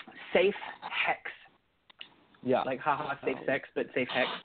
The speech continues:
Speaker 3: Oh, gotcha,
Speaker 2: Yeah.
Speaker 3: gotcha.
Speaker 1: Um,
Speaker 3: I couldn't, I didn't quite get that.
Speaker 1: So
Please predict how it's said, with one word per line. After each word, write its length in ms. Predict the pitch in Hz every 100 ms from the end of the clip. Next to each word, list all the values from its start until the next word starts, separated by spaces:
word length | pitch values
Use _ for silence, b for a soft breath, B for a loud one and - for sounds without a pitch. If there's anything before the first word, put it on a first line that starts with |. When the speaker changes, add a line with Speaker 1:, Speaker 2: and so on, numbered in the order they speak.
| -
Speaker 3:
Oh, 160 | 220 190
gotcha, 280 | 196 175 -
Speaker 2:
Yeah. 100 | 123
Speaker 3:
gotcha. 240 | 156 165
Speaker 1:
Um, 100 | 156
Speaker 3:
I 40 | 139
couldn't, 240 | 156 -
I 40 | -
didn't 200 | 131 123
quite 200 | - -
get 160 | - -
that. 200 | 57 - 143 - _ _ - - _ _ _ - - - -
Speaker 1:
So 220 | 196 180